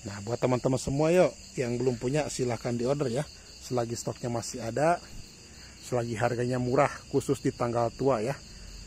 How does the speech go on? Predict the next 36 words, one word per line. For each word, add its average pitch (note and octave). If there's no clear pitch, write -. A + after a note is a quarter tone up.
Khusus A#2+
di B2+
tanggal, A#2
di A#2+
tanggal A#2
tua C#3+
kita B2
jual B2+
dengan B2
harga A#2
seratus A#2+
dua C3
puluh B2
ribu A#2
ya. B2
Kemarin B2+
ini D#3
kita C#3+
jual C#3+
seratus B2+
lima B2
puluh D3+
ya C3
promonya. A#2
Nah, A#2
karena A#2+
sekarang B2
tanggal A#2+
tua, C3+
kita C3+
akan B2+
kasih A#2+
lebih C3
murah C#3
lagi C3+
ya, D3